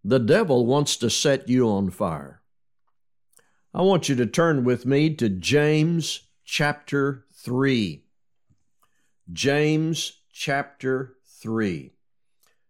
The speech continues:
Now, this passage we're going to read is about a very specific sin. But there's something here that expresses the devil's mission in general. I'm gonna read from James chapter three.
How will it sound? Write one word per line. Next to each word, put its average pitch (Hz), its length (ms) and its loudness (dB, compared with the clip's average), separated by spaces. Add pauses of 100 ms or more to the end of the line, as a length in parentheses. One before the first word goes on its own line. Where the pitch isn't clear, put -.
(100)
Now, 113 340 -2
this 147 320 -2
passage 160 580 -2
we're 131 200 0
going 143 360 0
to 117 120 -6
read 120 480 0
is 120 260 -4
about 120 560 -2 (260)
a 113 120 -4
very 160 500 0
specific 147 1040 -2 (120)
sin. 123 680 -2 (960)
But 123 120 -2
there's 147 240 4
something 160 400 2
here 185 220 2
that 131 180 0
expresses 135 800 -4 (380)
the 139 140 2
devil's 139 600 2
mission 139 720 0
in 131 280 0
general. 104 680 -2 (720)
I'm 151 160 -4
gonna 165 200 2
read 127 380 0
from 107 320 0
James 156 680 0
chapter 147 640 -4
three. 113 640 -2